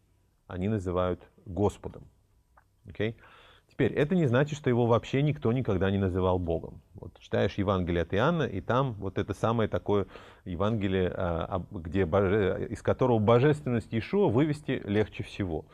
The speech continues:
То есть, э, оно начинается с того, что, э, говорится: «И слово было у Бога, и слово было Бог, и слово стало плотью». Да?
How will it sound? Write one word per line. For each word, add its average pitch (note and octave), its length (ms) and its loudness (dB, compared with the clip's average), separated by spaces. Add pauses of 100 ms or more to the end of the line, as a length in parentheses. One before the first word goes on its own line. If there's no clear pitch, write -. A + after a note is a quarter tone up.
(360)
То F2 100 -10
есть, - 280 -12
э, E2+ 80 -6
оно E2 220 -2
начинается B2 580 0
с - 40 -10
того, B2 320 0
что, G2 420 -2
э, F2 420 -6
говорится: F#2 520 0
«И G#2+ 80 -10
слово G#2+ 480 0
было E2+ 500 2 (320)
у F#2+ 80 -10
Бога, A#2+ 380 0
и F#2 120 -6
слово E2+ 400 -2
было D#2 460 0 (140)
Бог, G#2 560 -2 (580)
и E2 280 -6
слово A2 420 0
стало F2+ 380 -2
плотью». - 540 -2 (320)
Да? F#2+ 200 0